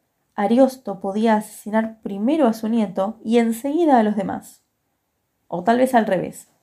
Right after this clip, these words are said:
primero a ellos y luego vengarse de Alex con alguna muerte lenta y horrible.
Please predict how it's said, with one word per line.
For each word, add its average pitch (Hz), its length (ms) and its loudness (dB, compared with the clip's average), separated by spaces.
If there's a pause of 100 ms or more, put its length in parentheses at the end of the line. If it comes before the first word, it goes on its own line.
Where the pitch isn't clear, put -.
(200)
primero 180 360 0
a 226 80 6
ellos 359 440 -4 (320)
y 190 140 -12
luego 254 280 4
vengarse 226 600 0
de 202 140 -4
Alex 277 360 -2
con 190 180 -10
alguna 220 300 0
muerte 214 440 0
lenta 226 600 2
y 190 80 -6
horrible. - 460 -12